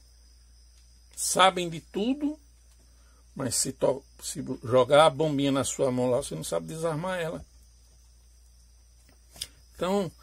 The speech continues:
a gente tem que procurar criticar, mas críticas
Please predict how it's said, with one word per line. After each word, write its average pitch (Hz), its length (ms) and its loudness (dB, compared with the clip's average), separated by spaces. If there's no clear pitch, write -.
a 160 80 -10
gente 165 220 -4
tem 170 160 -4
que 156 320 -8
procurar 139 480 2
criticar, 160 800 4
mas 120 380 -4
críticas - 800 -4